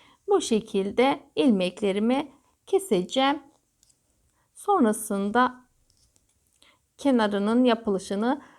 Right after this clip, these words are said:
sizlere anlatacağım. Ee, biraz bolca keserseniz şu başlangıç toplama yapmaz. Biraz bol olarak kesiminizi yapmanızı tavsiye ediyorum. Bu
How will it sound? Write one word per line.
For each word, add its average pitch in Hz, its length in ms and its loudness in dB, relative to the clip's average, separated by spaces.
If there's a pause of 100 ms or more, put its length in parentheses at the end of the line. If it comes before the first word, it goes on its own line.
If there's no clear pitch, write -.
(140)
sizlere 220 640 -4
anlatacağım. 240 840 0 (540)
Ee, 247 460 4
biraz 330 420 2
bolca 285 540 4
keserseniz 240 1000 -2 (600)
şu - 260 -8
başlangıç 247 800 0
toplama 214 520 0
yapmaz. 240 760 0 (480)
Biraz 262 400 -4
bol 247 160 4
olarak 190 640 -2 (140)
kesiminizi 202 1000 -4 (340)
yapmanızı 214 640 -2
tavsiye 262 680 0
ediyorum. 208 600 0 (500)
Bu 330 360 2